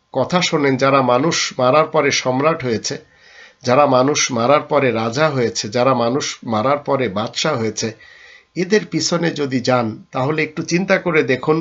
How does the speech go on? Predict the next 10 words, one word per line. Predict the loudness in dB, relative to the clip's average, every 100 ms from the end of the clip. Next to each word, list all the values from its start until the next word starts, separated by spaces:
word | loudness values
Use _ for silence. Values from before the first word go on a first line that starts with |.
| -2 -12 -20 -20 _ -2
এই | 0 0 0
যাওয়াটা, | 2 6 6 4 -4 -10 _
মানে | -2 2
একজন | 2 2 0 0 -2
খুনির | -4 0 2 2 0
পিছনে | -4 0 2 2 2
যাওয়া | 2 4 4 0 -6
ঠিক | -6 -2
হবে | 0 0 -2
কিনা, | -4 -8